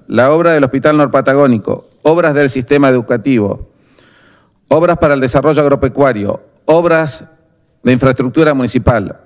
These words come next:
obras hídricas y de saneamiento, tampoco están disponibles. Hoy la deuda en recursos para obras que tiene el Gobierno Nacional con los neuquinos supera los nueve mil trescientos millones de pesos.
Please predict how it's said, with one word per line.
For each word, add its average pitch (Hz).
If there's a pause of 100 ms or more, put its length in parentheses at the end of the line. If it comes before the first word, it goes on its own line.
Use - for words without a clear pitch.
(120)
obras 151 (320)
hídricas 160
y 123
de 120
saneamiento, 120 (220)
tampoco 135
están 123
disponibles. - (2250)
Hoy 190
la 190
deuda 202
en 185
recursos 175
para 143
obras 160
que 131
tiene 156
el 147
Gobierno 147
Nacional 135
con 120
los 117
neuquinos 143
supera 165
los 147
nueve 123
mil 170
trescientos 135
millones 117
de 107
pesos. -